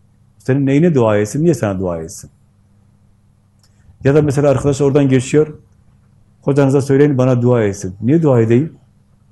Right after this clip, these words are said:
Hadi ben dua ettim. "Ya Rabbi bu kulun şunu istiyor, hadi bunu ver."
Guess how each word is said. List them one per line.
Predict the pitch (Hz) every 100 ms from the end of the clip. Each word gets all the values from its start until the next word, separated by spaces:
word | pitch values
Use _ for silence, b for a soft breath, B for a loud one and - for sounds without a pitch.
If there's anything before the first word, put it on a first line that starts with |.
| _ _ _ _ _ _ _ -
Hadi | 160 175
ben | 180
dua | 170 170
ettim. | 139 123 104 - _ _ _ _ _ -
"Ya | 151
Rabbi | 147 131 143
bu | 160
kulun | 139 135 151 143
şunu | - 156
istiyor, | 160 127 190
hadi | 170 147
bunu | 143 151
ver." | 147 120